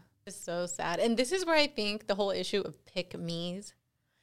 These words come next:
come in. So we could kinda talk about that, because I feel like being a pick-me very much is, like, adjacent with willing to just take abuse in the name of keeping a man.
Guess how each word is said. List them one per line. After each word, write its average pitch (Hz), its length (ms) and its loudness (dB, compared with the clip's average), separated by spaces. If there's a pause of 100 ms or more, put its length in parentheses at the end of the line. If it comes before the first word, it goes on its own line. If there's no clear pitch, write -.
(260)
come 202 240 0
in. 208 200 0
So 196 120 0
we - 80 -6
could - 140 -12
kinda 262 200 0
talk 180 320 0
about 160 280 -2
that, 160 200 -2
because 202 300 0
I 196 140 2
feel 233 140 0
like 247 220 -2
being 190 160 -4
a 180 60 -6
pick-me 185 500 -12
very 170 300 -2
much 185 600 -4
is, 180 280 -4
like, 165 160 -6
adjacent 180 640 -4 (320)
with 175 420 2 (320)
willing 202 420 -4
to 185 320 0
just 170 400 -6
take 180 460 -6
abuse 175 560 -8
in 190 60 -20
the 175 60 -12
name 170 340 -8
of 170 140 -12
keeping 175 320 -8
a 165 40 -10
man. - 440 -12